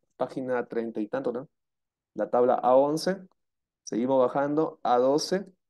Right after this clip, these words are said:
seguimos bajando, la A trece. La página treinta y tres, ¿no? En la tabla acá comenzamos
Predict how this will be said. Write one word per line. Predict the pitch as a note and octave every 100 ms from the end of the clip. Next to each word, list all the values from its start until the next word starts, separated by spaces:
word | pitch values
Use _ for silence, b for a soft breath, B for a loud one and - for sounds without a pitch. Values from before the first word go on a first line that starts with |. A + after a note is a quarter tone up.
| -
seguimos | - A2 B2 C3
bajando, | B2+ - D3 D3 D#3+ F#3 -
la | A2+ A2+ B2
A | -
trece. | B2 B2+ C#3 - _ _ _ _ _ _ _ _ -
La | A#2 A2+
página | - C3 C3 C#3 C#3 C3+ C3+ C3+ C3+ - _ _
treinta | A#2+ A#2+ A2+
y | A2
tres, | G2+ B2+
¿no? | B2 B2 - _ _ _ _ _ _ _ -
En | A2+
la | G#2+
tabla | - D#3 E3
acá | D#3 - D#3+ E3+ - -
comenzamos | C3 B2 A2+ A2+ C3 C3 C#3